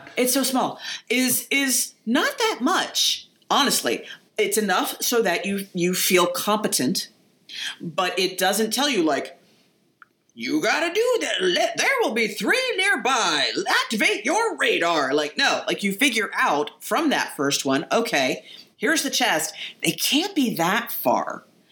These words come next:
If I go into this whole other chamber, that's probably too far. So if I can't see them," and you start to get more creative with where you start to look,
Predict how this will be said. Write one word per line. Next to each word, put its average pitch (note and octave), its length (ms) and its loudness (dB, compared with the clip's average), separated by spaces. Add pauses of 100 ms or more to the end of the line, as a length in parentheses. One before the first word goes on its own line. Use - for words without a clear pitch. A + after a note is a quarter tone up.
(260)
If F#3+ 160 -2
I G3+ 100 2
go D4+ 300 0
into C4+ 200 2
this G3 260 0
whole C4 360 0
other G#3 240 2
chamber, F#3 460 0
that's D4 200 -2
probably C4+ 340 -2
too F#3 200 -4
far. D3 260 2 (280)
So - 120 0
if - 80 -2
I E3+ 80 4
can't E4+ 460 -2
see D4 340 0
them," - 140 0
and G#3+ 320 -2
you F#3 140 0
start A#3 280 2
to - 80 -6
get F#3 240 0
more E3 180 2
creative E3 560 0
with D3 140 -6
where C#3+ 140 2
you B2+ 120 0
start - 240 -2
to A2 80 -10
look, - 420 0